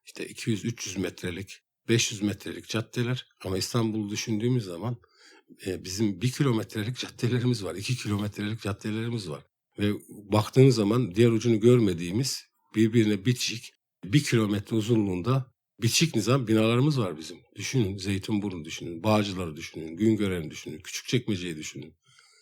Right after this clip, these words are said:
Yani buraları düşündüğümüz zaman, buranın mahallelerini düşünün. Şimdi Hatay'da gördüğüm şey şuydu.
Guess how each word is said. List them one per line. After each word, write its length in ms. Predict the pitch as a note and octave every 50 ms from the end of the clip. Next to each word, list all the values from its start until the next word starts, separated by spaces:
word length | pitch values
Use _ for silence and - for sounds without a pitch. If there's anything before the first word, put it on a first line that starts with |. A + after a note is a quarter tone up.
| _ _ _ _ _ -
Yani 240 | A2+ G#2+ G2 F#2 F#2+
buraları 340 | A2+ A#2 A2+ A2+ G#2+ G2
düşündüğümüz 560 | G2 G2+ - - G#2 G2 G2+ G2+ G2+ G2 F#2 F2+
zaman, 320 | F#2 E2 D2+ E2 E2+ - _ _
buranın 280 | - G#2+ A2 A2 G#2+ G#2
mahallelerini 580 | G2+ G2+ G#2 G2+ G2 G2+ G2+ G#2 G#2 G2+ F2+
düşünün. 380 | E2 E2 - - E2 F#2 A#2+ - _ _ _ _ _ _ _
Şimdi 540 | - - B2 C3 B2+ B2+ A2+ - - _ _ _ _ _ _
Hatay'da 440 | - G2+ A2+ - - E3 D3+ B2 A#2
gördüğüm 400 | A2 A#2 A2+ G#2+ G#2+ A#2 G#2+ G#2+
şey 180 | - B2 A2+
şuydu. 400 | G2+ - - A#2 G2 D2+ - -